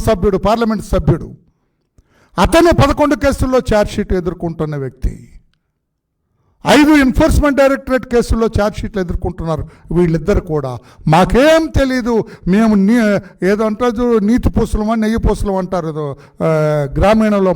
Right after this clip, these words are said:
మాట్లాడుకుంటారు. ఏ తప్పు చేయని వ్యక్తుల పవిత్రులాగా బాహ్య ప్రపంచంలో తిరుగుతుంటే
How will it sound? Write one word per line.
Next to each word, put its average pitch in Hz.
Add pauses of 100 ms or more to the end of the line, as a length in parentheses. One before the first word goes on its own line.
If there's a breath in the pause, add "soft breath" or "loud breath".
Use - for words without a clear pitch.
మాట్లాడుకుంటారు. 160 (680 soft breath)
ఏ 185 (140)
తప్పు 320 (100)
చేయని 277
వ్యక్తుల 226 (160)
పవిత్రులాగా 269 (1500 soft breath)
బాహ్య 233 (120)
ప్రపంచంలో 240
తిరుగుతుంటే 226